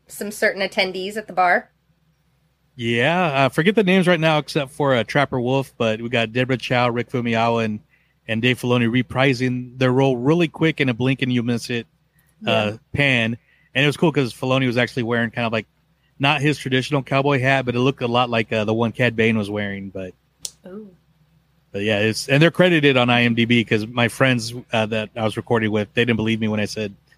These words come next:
Speaker 2: they were there. So, and you could clearly
Speaker 1: Ah.
Speaker 2: see Deborah Chow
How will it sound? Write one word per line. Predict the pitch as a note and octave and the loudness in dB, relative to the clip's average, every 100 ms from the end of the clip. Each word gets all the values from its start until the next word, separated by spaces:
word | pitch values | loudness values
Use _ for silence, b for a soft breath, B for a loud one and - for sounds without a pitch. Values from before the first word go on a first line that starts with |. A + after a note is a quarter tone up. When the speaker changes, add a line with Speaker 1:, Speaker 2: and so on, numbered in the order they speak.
| _ - | _ -4
Speaker 2:
they | |
were | G#2+ G#2 | -2 0
there. | G#2 F#2 | -2 -4
So, | - - F#2 - _ b b B2 | -8 -16 -18 -18 _ b b -2
and | |
you | D3+ | 0
could | E3+ D#3 | 2 -2
clearly | - E3 D3 C3+ | 0 2 2 0
Speaker 1:
Ah. | |
Speaker 2:
see | - C3 | -2 -2
Deborah | B2 A2+ | -2 -2
Chow | G#2+ A#2 G#2+ F#2+ | -4 -4 -6 -6